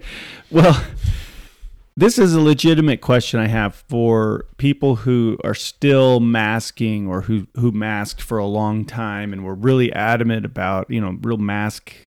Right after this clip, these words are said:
activists. What I, I, I wanna know, are you confused that all of us who didn't mask and didn't get the vaccine, does it confuse you that we're not dead?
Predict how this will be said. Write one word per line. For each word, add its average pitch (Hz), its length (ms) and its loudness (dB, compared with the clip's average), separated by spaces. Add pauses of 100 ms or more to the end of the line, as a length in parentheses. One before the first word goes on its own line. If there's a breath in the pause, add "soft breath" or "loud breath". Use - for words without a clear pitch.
(120)
activists. 98 880 -6 (560 loud breath)
What 120 140 2
I, 120 140 2
I, - 440 -6 (400)
I 117 80 -4
wanna 175 280 4
know, 143 340 0 (1300)
are 143 220 2
you 165 180 2
confused 156 1200 2 (320)
that 113 720 0
all 131 320 2
of 143 120 2
us 135 240 2
who 120 500 4 (840)
didn't 135 460 4
mask 98 560 -2 (100)
and 107 220 -2
didn't 135 260 2
get 123 120 0
the 113 80 0
vaccine, 113 640 0
does 131 160 4
it 127 120 0
confuse 165 540 4
you 139 120 6
that 117 180 -2
we're 123 160 2
not 117 460 -2
dead? 110 400 -4